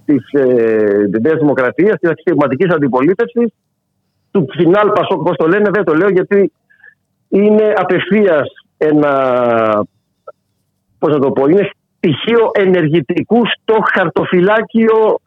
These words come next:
μεγάλου ολιγάρχη το Πασόκ. Είναι κόμμα εταιρεία, είναι έτσι πιο προχωρημένο.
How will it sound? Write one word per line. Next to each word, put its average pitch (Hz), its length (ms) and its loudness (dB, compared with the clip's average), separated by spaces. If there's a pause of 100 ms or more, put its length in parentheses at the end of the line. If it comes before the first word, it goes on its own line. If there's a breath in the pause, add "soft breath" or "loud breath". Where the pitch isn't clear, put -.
(200)
μεγάλου 202 680 0
ολιγάρχη 185 680 0
το 143 140 -2
Πασόκ. 120 420 -2
Είναι 165 260 2
κόμμα 180 440 0
εταιρεία, 170 600 0
είναι 160 200 2 (1800)
έτσι - 220 -4
πιο 190 180 -2
προχωρημένο. 127 800 0